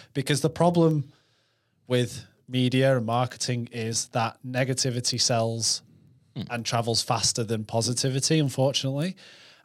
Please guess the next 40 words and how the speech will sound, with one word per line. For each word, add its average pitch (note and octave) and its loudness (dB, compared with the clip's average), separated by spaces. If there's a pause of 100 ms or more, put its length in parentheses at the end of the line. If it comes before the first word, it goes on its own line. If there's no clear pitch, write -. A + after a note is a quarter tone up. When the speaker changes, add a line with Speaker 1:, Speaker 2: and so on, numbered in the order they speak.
Speaker 1:
And B2 0
recency C#3 0
bias A#2 2
is A2+ -4
a A2 -6
bad A2+ -6
thing, A#2+ -2
and B2+ 0
you A#2+ -2
get A#2+ -2
w-, B2+ -4
hit E3 0
over D3 2
the C3+ 0
head A#2+ -2
with, A#2+ -4 (800)
'cause B2+ -4
we're C3+ 4
all B2+ 4
so A#2 2
connected B2+ -2
now, C3+ 2
and B2+ -2
you A2+ -8
can, G#2+ -12 (580)
I C#3 4
know C#3+ 4
what's B2+ 2
going B2 2
on A#2 -2
in A2+ -2
Egypt G#2+ -6
for - -4
some A#2 0
reason, G#2 -6
and G#2+ -4
all C#3 4
these C#3 2
random B2+ 0
countries, A2 -2